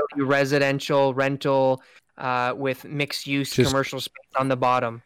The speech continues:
Speaker 1: That's
Speaker 2: all
Speaker 1: it.
Speaker 2: mixed use. You won't have to
Speaker 1: You
Speaker 2: leave
Speaker 1: don't
Speaker 2: the
Speaker 1: need
Speaker 2: compound.
Speaker 1: malls anymore. There's
Speaker 2: No.
Speaker 1: not gonna be a need.
Speaker 2: There'll
Speaker 1: And that
Speaker 2: be a
Speaker 1: real
Speaker 2: mall.
Speaker 1: estate's all
Speaker 2: There'll be a
Speaker 1: right?
Speaker 2: mall underneath it.
Speaker 1: Sure. Yeah, exactly. So that'll be, that's what, that's what it is. There's not gonna be
Speaker 2: Everything.
Speaker 1: the malls that we have them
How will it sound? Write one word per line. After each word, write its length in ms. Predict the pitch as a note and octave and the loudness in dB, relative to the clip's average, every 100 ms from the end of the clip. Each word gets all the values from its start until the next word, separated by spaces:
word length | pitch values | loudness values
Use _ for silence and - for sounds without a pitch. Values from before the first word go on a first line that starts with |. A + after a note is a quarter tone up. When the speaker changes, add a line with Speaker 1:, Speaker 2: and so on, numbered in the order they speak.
| _ _ _ | _ _ _
Speaker 1:
That's 140 | C#3 C3+ | 6 10
Speaker 2:
all 240 | D#3 D#3 | 12 12
Speaker 1:
it. 40 | |
Speaker 2:
mixed 340 | D3+ D#3 D#3+ - | 10 8 6 4
use. 320 | C#3+ C#3 - | 4 4 2
You 80 | C3 | 2
won't 200 | C#3+ C3 | 2 2
have 220 | D3 - | 2 4
to 80 | B2 | 2
Speaker 1:
You 60 | |
Speaker 2:
leave 180 | A#2 B2+ | 4 6
Speaker 1:
don't 180 | C#3+ C3 | 6 6
Speaker 2:
the 60 | C3 | 4
Speaker 1:
need 60 | G#2+ | 6
Speaker 2:
compound. 800 | C3+ C#3+ D3 C#3 A2 F#2+ - - - | 8 8 10 8 8 6 2 -4 0
Speaker 1:
malls 140 | D#3+ - _ - B2+ | 2 2 _ -20 -6
anymore. 240 | B2 A#2 | -4 -2
There's 180 | B2 B2+ | 0 2
Speaker 2:
No. 40 | C#3+ | 2
Speaker 1:
not 160 | C#3+ | 2
gonna 160 | D#3 C#3+ | 0 -2
be 200 | C3 C#3+ _ - _ _ C#3 | 0 -2 _ -20 _ _ -6
a 60 | |
need. 420 | C3+ C#3+ C3+ A#2+ _ _ | -2 -2 -2 -6 _ _
Speaker 2:
There'll 140 | D3+ D3+ | 6 8
Speaker 1:
And 40 | |
that 20 | E3+ | 8
Speaker 2:
be 120 | A3 | 8
a 60 | |
Speaker 1:
real 80 | A3 | 8
Speaker 2:
mall. 160 | A#2 G2 | 8 4
Speaker 1:
estate's 240 | - - | 0 -4
all 180 | C3 C3+ _ _ _ _ _ _ | -2 -2 _ _ _ _ _ _
Speaker 2:
There'll 160 | C3+ D3 | 2 6
be 120 | F3 | 8
a 20 | |
Speaker 1:
right? 80 | F#3+ | 10
Speaker 2:
mall 240 | F#3+ G3 F3+ | 10 12 10
underneath 480 | F3 F3 G3 - | 8 6 6 4
it. 160 | A2 - _ _ _ _ _ _ _ _ _ | 0 -6 _ _ _ _ _ _ _ _ _
Speaker 1:
Sure. 380 | - - E3 - _ _ | -4 0 0 0 _ _
Yeah, 260 | D#3+ E3 B2 | -2 -2 -2
exactly. 480 | C#3 D#3+ D3+ B2 A#2+ | 0 0 0 -8 -10
So 140 | D3+ | -2
that'll 220 | D3 D3+ | 0 2
be, 120 | D3 D3 | 0 0
that's 220 | D#3 E3 | -2 -2
what, 120 | D3 | -4
that's 200 | D3+ D3+ | -4 -2
what 100 | C#3+ | -4
it 80 | C#3+ | -2
is. 240 | C#3+ A#2 | -4 -6
There's 160 | C3+ B2+ | -12 -6
not 160 | D3 D3+ | -4 0
gonna 120 | C#3+ | 4
be 40 | |
Speaker 2:
Everything. 220 | E3+ F#3 C#3+ | 6 6 6
Speaker 1:
the 60 | |
malls 220 | C#3 C#3 | 4 4
that 160 | - B2+ | -2 -4
we 80 | C3+ | -2
have 200 | C#3+ C#3+ | 0 0
them 220 | C#3 C3+ | 0 -2